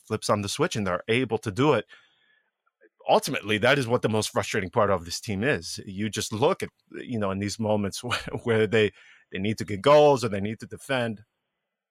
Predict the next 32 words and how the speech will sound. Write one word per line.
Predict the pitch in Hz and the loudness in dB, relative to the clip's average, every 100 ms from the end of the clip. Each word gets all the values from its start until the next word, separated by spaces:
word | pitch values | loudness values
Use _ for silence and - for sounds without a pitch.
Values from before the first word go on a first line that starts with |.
| _ - | _ -12
against, | 113 107 95 92 | -4 -4 -4 -6
I | 98 | -6
don't, | 85 | -4
I | 95 | -6
don't | 90 78 | -8 -12
know, | 85 | -12
Sassuolo, | - 95 - - 98 98 98 | -6 -4 -2 -2 -2 0 -2
Bologna, | 110 92 92 95 92 95 92 90 _ _ _ _ _ - | -4 -2 0 0 -2 -4 -4 -6 _ _ _ _ _ -8
these, | 101 101 95 - _ _ _ _ _ - | -4 -4 -4 -8 _ _ _ _ _ -8
these | 101 | -8
teams | - 127 123 104 | -2 2 2 2
where | 98 | 0
they | 98 | 0
just | 90 - | -2 -4
seem | 123 107 | -2 -4
to | - | -4
trip | - 127 110 | -2 0 2
up, | 139 123 92 - _ _ _ _ _ | 4 4 2 -8 _ _ _ _ _
but | 107 107 | -2 0
yet | 113 113 | 0 0
they | 110 | 0
manage | 110 117 - | 2 0 -2
to | 101 | 0
do | 123 127 | 2 4
it | |
on | 110 | 2
the | 98 | 0
European | 104 104 107 87 | -2 -2 -4 -10
stage, | - 131 131 120 107 - | -6 0 2 2 -2 -8
particularly | 104 110 101 98 98 | -10 -6 -6 -4 -6
b-, | 80 117 85 - | -6 -10 -10 -8
a-, | 98 | -8